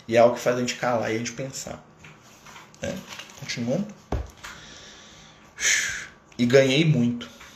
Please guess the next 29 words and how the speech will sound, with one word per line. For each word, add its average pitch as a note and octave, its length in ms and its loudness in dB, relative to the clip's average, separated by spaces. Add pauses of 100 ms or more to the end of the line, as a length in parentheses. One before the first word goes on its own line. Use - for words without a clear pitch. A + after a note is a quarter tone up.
né? B2 220 -4
Isso C3+ 140 -6
aqui B2 100 -4
é A#2+ 40 6
a B2+ 40 2
Narcisa C#3+ 360 2
falando, A#2 380 4
tá, G3+ 180 2
gente? - 260 -6
Nós A2+ 120 -4
estamos A#2+ 200 -2
estudando A#2+ 400 -2
o A#2+ 40 0
livro B2+ 200 -2
Nosso B2+ 260 -2
Lar A#2+ 200 4
no - 40 -6
capítulo B2+ 420 -4
vinte C#3 220 -2
e - 80 -4
oito. - 260 -6 (420)
Nós - 100 -10
estamos A#2 240 0
na, B2 120 4
no - 180 -4
finalzinho. D3+ 500 2 (1200)
E C3+ 40 -4
ganhei C3+ 380 4
muito, A2 320 2